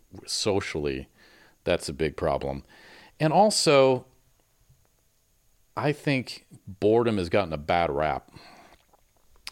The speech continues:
And boredom, if, is when your best ideas come to you. That's why people keep a notepad by their bed, because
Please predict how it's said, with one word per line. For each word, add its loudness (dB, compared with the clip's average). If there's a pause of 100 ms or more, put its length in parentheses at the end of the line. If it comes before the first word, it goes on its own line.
(140)
And -2 (240)
boredom, 2 (260)
if, -4 (180)
is -4
when -2 (800)
your -2
best -2
ideas 0
come -4
to -10
you. -8
That's -4
why 2
people -2
keep -4
a 2
notepad 0
by 2
their 0
bed, 0 (760)
because -2